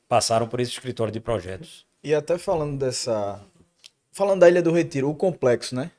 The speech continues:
Speaker 2: da Ilha do Retiro, que a gente tem um patrimônio, eu acho que a gente sempre conversa muito isso. Se você for pegar os clubes no Brasil, a gente não vê
Speaker 1: A
Speaker 2: um
Speaker 1: grande maioria não
Speaker 2: clube
Speaker 1: tem, é verdade,
Speaker 2: É,
Speaker 1: é.
Speaker 2: você tem um, pode ter um estádio
Speaker 1: Sim,
Speaker 2: lá,
Speaker 1: sim, sim.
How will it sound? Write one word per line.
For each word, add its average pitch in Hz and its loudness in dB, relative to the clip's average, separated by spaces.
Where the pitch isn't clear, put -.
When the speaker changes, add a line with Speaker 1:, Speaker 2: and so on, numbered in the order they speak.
Speaker 2:
da 120 2
Ilha 123 0
do 127 -2
Retiro, 123 -6
que - -6
a 113 -2
gente 123 -6
tem 147 -2
um 147 -8
patrimônio, 151 -2
eu 156 6
acho 175 2
que 185 -4
a 147 4
gente 156 -4
sempre 175 -2
conversa 151 0
muito 131 -4
isso. 143 -6
Se - -14
você 147 -4
for 180 0
pegar 156 8
os 139 4
clubes 123 -2
no 127 -4
Brasil, 120 -2
a 120 0
gente 147 -4
não 220 2
vê 143 6
Speaker 1:
A - 0
Speaker 2:
um - 2
Speaker 1:
grande 120 4
maioria 120 10
não 156 10
Speaker 2:
clube - 6
Speaker 1:
tem, 95 2
é 92 0
verdade, 101 6
Speaker 2:
É, 117 6
Speaker 1:
é. - -12
Speaker 2:
você 139 -2
tem 160 4
um, 180 0
pode 143 6
ter 135 2
um 139 -2
estádio 151 6
Speaker 1:
Sim, 156 4
Speaker 2:
lá, 127 8
Speaker 1:
sim, 98 0
sim. 92 -8